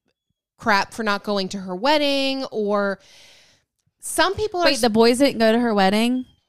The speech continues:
Speaker 1: N-, so initially the report said no, the boys weren't there. And then somebody who was there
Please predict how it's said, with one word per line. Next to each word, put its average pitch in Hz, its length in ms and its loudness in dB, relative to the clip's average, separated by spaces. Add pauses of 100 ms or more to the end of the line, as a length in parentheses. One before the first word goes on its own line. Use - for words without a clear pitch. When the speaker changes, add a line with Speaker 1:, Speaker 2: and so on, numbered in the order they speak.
(540)
Speaker 1:
N-, 233 200 -14
so 269 440 -2 (100)
initially 254 600 -2
the 233 80 -4
report 233 480 -4
said 214 240 -2
no, 202 320 -4
the 185 100 -8
boys 202 300 -4
weren't 196 240 -6
there. 220 400 0
And 220 120 -4
then 220 140 -2
somebody 311 420 -4
who 233 120 -6
was 220 460 -2
there 185 440 -2